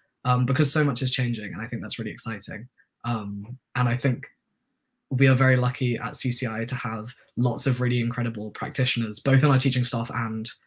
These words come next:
the student body, who are doing really, really exciting stuff, um, in lots of different <laughs> fields. Um, so I feel really lucky to be kind of around all these folks who are very, very clever. <laughs>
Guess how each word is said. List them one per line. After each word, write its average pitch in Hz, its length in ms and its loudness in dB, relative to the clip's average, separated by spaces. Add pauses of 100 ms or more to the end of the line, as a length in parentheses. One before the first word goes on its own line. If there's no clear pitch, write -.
(300)
the 127 60 0
student 127 320 2
body, 92 380 -6 (240)
who 127 80 4
are 131 40 6
doing 156 280 8
really, 127 280 6
really 110 220 -4
exciting 101 380 -8
stuff, 104 340 -8 (340)
um, 107 600 -2 (360)
in 120 180 2
lots 127 260 0
of 123 80 -4
different 127 280 -2
<laughs> - 60 6
fields. 226 640 10 (380)
Um, 143 280 8
so 143 160 6
I 139 40 8
feel 143 280 2 (120)
really 135 180 2
lucky 123 280 -2
to 117 120 -10
be 107 280 -10 (520)
kind 113 180 -8
of 117 60 -8
around 110 500 -10 (120)
all 123 60 -8
these - 160 -8
folks - 400 -14 (440)
who 107 80 -8
are 107 40 -10
very, 104 200 -8
very 107 180 -6
clever. 131 460 6 (140)
<laughs> - 260 6